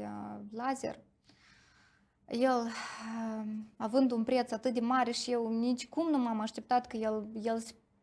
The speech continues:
el poate avea un defect, uh, tehnic după doi ani de zile de lucru și costul reparației a fost, uh, peș-,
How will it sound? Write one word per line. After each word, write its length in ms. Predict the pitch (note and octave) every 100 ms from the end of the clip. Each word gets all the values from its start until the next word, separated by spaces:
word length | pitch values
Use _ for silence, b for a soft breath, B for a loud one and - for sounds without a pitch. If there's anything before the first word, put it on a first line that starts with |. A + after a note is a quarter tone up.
| _ _ -
el 240 | A3+ A#3
poate 400 | A3+ - D#4 D#4+
avea 280 | A#3+ A#3+ A#3
un 680 | G#3+ G3+ G3 G#3 G3+ A3 G#3+
defect, 540 | G#3+ A3 D4 C4+ -
uh, 200 | G#3+ G3 G3 -
tehnic 560 | C4+ C4+ C4+ G#3 G3+ - F#3+ F#3+ G3 G3
după 500 | G#3 - G3 - G#3+ B3 -
doi 200 | G3+ A#3
ani 180 | G#3+ F#3+
de 80 | G3+
zile 380 | A3+ E4+ G4+ F#4+ b b b
de 140 | G#3+
lucru 420 | G#3 C4 D#4+ G4 - b b b b b b
și 680 | - - - A#3 A3 A3 G#3 G#3
costul 560 | - C4 C4 A3+ G#3+ G#3+
reparației 680 | A3 A3+ A#3 A3+ A3+ G#3+ G#3+ G#3+ G#3 A3 G#3+
a 80 |
fost, 520 | G#3 - A3 A3 - G#3+ G#3 G#3
uh, 60 | G3 G#3 _ _
peș-, 300 | B3+ B3+